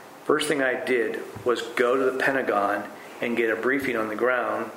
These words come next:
The fires are out, but it was still kind of smoldering, and I'm getting a briefing on everything that they know at that point, um, because this is sort of my crime scene. This is the, this is the part of the,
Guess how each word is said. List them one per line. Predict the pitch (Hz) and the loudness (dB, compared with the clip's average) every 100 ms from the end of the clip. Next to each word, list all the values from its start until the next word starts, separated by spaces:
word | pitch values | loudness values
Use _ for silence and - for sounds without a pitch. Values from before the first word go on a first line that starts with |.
| - - - - | -14 -16 -18 -18
The | - | -14
fires | - 143 170 135 | 4 6 6 2
are | 120 | 2
out, | 110 113 117 - - - - - - - | 2 2 0 -6 -10 -16 -20 -20 -20 -4
but | - 117 | 0 2
it | |
was | 117 | 2
still | - 143 | 2 0
kind | 135 143 | 2 2
of | 139 | 2
smoldering, | 139 151 143 110 107 104 - - - - - | 2 2 2 0 -2 -4 -10 -14 -16 -18 -4
and | 120 117 117 113 117 - - - - | 0 2 2 0 -2 -8 -14 -16 -2
I'm | 120 | 0
getting | 127 131 117 | 2 0 0
a | |
briefing | 104 120 135 135 120 | 0 0 0 0 -2
on | 113 117 113 110 - - - - - - - - - | 0 0 0 -2 -10 -16 -18 -20 -20 -20 -20 -18 0
everything | 127 135 127 | 2 2 0
that | 120 - | -2 0
they | 113 110 113 - | 0 0 -2 -4
know | 113 123 120 | 0 2 2
at | 110 - | 2 2
that | 113 107 | 0 -2
point, | - 175 131 - - - - - - - - - - - - - | 2 2 2 -4 -6 -8 -16 -20 -20 -18 -18 -18 -18 -20 -4 0
um, | 117 113 113 117 - - - - - | 2 0 -2 -6 -14 -18 -20 -18 -4
because | 127 123 | 0 0
this | 127 - | 0 -2
is | 113 | -2
sort | - 135 113 | 0 2 2
of | |
my | 107 | 2
crime | 104 - 160 135 | 0 2 2 2
scene. | 135 127 107 107 | 0 0 -2 -2
This | 117 - | -2 0
is | 113 - | 0 2
the, | 113 104 - - | 0 0 -10 -12
this | - 131 135 | 0 2 2
is | 110 | -2
the | - | 0
part | 135 131 113 | 4 4 2
of | 113 | -2
the, | - | -4